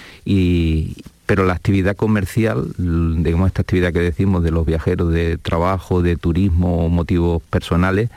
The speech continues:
cesó, y lo único que quedaron son vuelos de, vuelos de repatriación, de cada uno quería volver a su casa, con su familia, a su país, donde se sentía seguro. Y, y no era fácil porque las fronteras se cerraban y había que conseguir que todo el mundo estuviera donde quería estar y con quien quería estar.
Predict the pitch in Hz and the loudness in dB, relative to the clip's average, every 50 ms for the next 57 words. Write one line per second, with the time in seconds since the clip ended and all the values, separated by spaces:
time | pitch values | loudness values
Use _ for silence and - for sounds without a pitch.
0 | - - _ _ _ - - - 92 90 - 117 117 - 87 90 90 87 95 101 | -16 -20 _ _ _ -14 -6 -2 -2 0 0 0 -2 0 0 0 2 2 2 2
1 | 101 110 107 95 101 92 92 98 95 101 107 104 - 98 92 87 - 98 92 92 | 2 0 0 0 -2 -2 0 0 0 2 0 0 2 2 0 2 2 0 0 2
2 | 98 98 90 90 87 82 - - - - 92 92 95 101 107 110 110 104 - 90 | 2 2 2 0 0 0 -2 -4 -4 -2 0 2 2 4 4 4 2 2 2 0
3 | 78 - 80 73 - 85 80 76 - 107 113 147 143 135 - - - - 82 85 | -2 -2 -4 -4 -2 -2 -2 0 0 0 0 0 -2 -4 -4 -4 -2 0 2 2
4 | 92 95 85 98 90 90 87 87 87 85 87 85 87 87 - 90 - 117 123 127 | 2 2 2 2 2 0 2 0 0 0 0 0 -2 -2 -4 -4 -2 -2 -2 -2
5 | - 127 127 - - 87 82 - 85 - 85 82 87 101 123 123 117 120 123 127 | -2 -4 -2 0 0 0 0 0 -2 -2 0 0 2 2 2 2 2 0 0 0
6 | 127 123 104 - 85 - - 82 - - 85 90 107 120 127 131 - - - - | 0 -2 -2 -2 -4 -2 -4 -4 -2 0 0 2 2 2 0 -2 -4 -8 -14 -14
7 | - - - - - 87 90 92 92 90 85 - 87 - - 85 82 80 - 104 | -14 -16 -14 -8 -2 0 2 4 4 2 2 0 -2 0 0 0 0 2 2 2
8 | 98 92 - - 80 76 78 78 73 76 76 - - - - - - - - - | 2 2 0 0 0 0 0 0 0 -2 -4 -6 -10 -18 -18 -18 -18 -18 -20 -20
9 | - - - - - - - - 110 107 101 95 92 90 87 87 87 87 87 80 | -20 -20 -20 -20 -20 -12 -4 0 2 2 4 4 2 2 2 2 2 0 0 -2
10 | - 123 113 101 101 104 107 110 95 - 135 135 - 113 92 - - 85 - 90 | 0 0 2 2 2 2 0 0 0 -2 -2 -2 -2 -2 -2 -2 -2 -2 -2 0
11 | 85 85 78 - - 87 82 78 - - 92 87 - 95 87 - 98 95 101 110 | -2 -2 -2 -2 -2 -2 0 0 0 0 0 0 0 -2 -2 0 0 0 0 0
12 | 120 123 123 127 131 135 - - - _ - 104 98 92 87 90 87 85 85 82 | 0 0 0 0 -2 -2 -6 -8 -12 _ -2 0 0 2 2 2 2 0 0 0
13 | 85 85 - - 87 - 95 92 85 - 92 90 90 90 90 - 101 - - 87 | 0 0 0 -2 0 0 2 0 2 0 0 0 0 0 0 -2 -2 -2 0 0
14 | 90 92 92 90 95 98 101 104 107 107 104 92 - - - 90 85 92 113 107 | 2 2 2 2 2 2 2 2 2 0 0 -2 -4 -4 -4 -2 -2 0 0 0
15 | 104 107 101 90 92 - - 82 80 101 113 98 - - - 104 104 87 - - | 0 2 0 0 0 -2 -2 -2 0 0 0 0 -2 -2 -4 -2 -2 -2 -2 -4
16 | - - 87 85 - - 80 78 73 - 73 82 80 78 71 - - - 67 71 | -2 0 0 0 0 0 -2 -2 0 -2 -2 0 0 -2 -2 -4 -6 -4 -4 -4